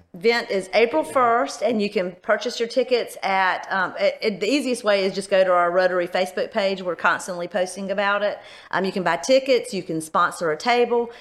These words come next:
you can be a sponsor, you can sponsor a child, you can do however. It runs about three twenty-five to feed one child for one school year. So, you know, that's, it's pretty easy to get a few people together and come to the event and sponsor a kid, and,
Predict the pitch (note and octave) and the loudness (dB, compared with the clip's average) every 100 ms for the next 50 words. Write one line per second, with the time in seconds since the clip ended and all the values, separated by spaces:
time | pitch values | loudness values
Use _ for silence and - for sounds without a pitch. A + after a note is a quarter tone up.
0 | - F#3+ F#3 F3 G3 F#3+ F#3+ G#3 G3+ G#3 | -8 -6 -2 0 2 2 0 2 2 2
1 | A3+ F#3+ D#3+ E3 - F3 - E3 D#3 A3+ | -2 -2 -4 -8 -2 -2 0 -2 0 2
2 | A3 A#3 A#3+ A#3+ A#3+ - - G#3 G3 F#3 | 4 2 0 -2 -4 -14 -2 0 2 2
3 | F#3+ G3 G3 G#3 F#3 - G#3 G#3+ G3+ G#3 | 4 4 2 2 0 0 0 0 0 0
4 | D#3 - A3 A3+ A#3+ A3+ A3 G3+ F#3+ F#3 | 0 -2 -4 -2 -2 -2 0 0 0 -4
5 | F#3+ G3 F3 E3 F#3+ G#3 A3 F3 F3+ F#3 | -6 -6 -6 -4 -4 -2 0 0 0 -2
6 | F#3 F3 F3+ G3 G3+ F3+ E3 D#3+ D#3 F3 | -4 -2 -6 -6 -2 -2 0 0 0 -2
7 | - - - - - G3+ F#3+ F3+ F3+ F#3+ | -4 -20 -20 -6 2 4 6 6 4 -2
8 | F#3+ E3 E3 F3 F#3 - - - - - | 0 0 0 0 0 -2 -16 -16 -16 -4
9 | D3 D4 - A#3+ G#3 A3+ G#3 A3 F#3+ F#3 | -4 -4 -4 -4 -2 -2 -2 -4 -4 -2
10 | G#3+ G3 G3 G#3+ G3+ A3 G#3 G3 F#3 F#3+ | -2 -2 -6 -8 -4 -4 -2 -4 0 2
11 | G3 A#3 A3 D3+ C#3 - _ _ A3 G#3+ | 2 2 2 0 -2 -8 _ _ -2 0
12 | A3 G3 G3+ F#3 G3 G#3 G#3 - D#3 D3+ | 0 0 0 0 0 0 -2 -4 -6 0
13 | F#3+ - G3+ F#3 F#3 F#3+ G3 G#3 D#3 D3+ | 0 0 -4 -6 -2 0 0 0 -2 -4